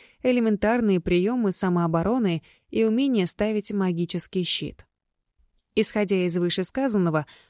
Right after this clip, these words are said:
получалось, что единственным отличием между занятиями различных факультетов было разделение на основные предметы, посещение которых являлось обязательным и составляло наибольшее количество часов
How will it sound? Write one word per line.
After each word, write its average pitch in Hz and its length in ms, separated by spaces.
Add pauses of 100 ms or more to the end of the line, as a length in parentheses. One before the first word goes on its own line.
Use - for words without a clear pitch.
получалось, 277 640
что - 220
единственным 196 800
отличием 196 640
между 165 460
занятиями 180 640
различных 175 600
факультетов 190 720 (320)
было 240 340
разделение 202 640
на 202 240
основные 180 640
предметы, 165 680 (300)
посещение 247 560
которых 277 440
являлось 185 600
обязательным 170 880 (340)
и - 60
составляло 233 580
наибольшее 190 680
количество 175 600
часов 180 540